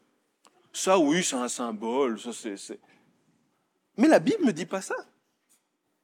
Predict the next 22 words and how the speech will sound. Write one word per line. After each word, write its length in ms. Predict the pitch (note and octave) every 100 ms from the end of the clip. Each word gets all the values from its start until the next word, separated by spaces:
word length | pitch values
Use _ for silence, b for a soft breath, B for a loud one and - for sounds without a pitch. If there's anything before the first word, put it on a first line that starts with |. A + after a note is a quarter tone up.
| _
La 120 | C3 C#3
Bible 240 | A#3 D#4
me 120 | G3+
dit 120 | E3
que 60 | A#3
c'est 160 | C#4+ G3
un 100 | E3+
sujet 300 | D#3 D3+ E3+
important. 500 | C3+ B2 - G2 - _ _ _ b b b b b
Quel 160 | C#4 E4
est 100 | G#4
le 140 | B3+
danger 440 | F3 F3+ D#3+ F3 A#3+
qu'il 240 | F#3+ D3+
y 80 | D#3+
a 80 | G#3
lorsque 260 | F3+ -
nous 180 | D#3+ D3+
mettons 360 | D#3 D#3+ G#3+ F3+
de 100 | C#3+
côté 380 | C#3 B2 G3
volontairement 960 | E3+ C#3+ C#3+ C3+ C#3 B2+ B2 B2+ E3+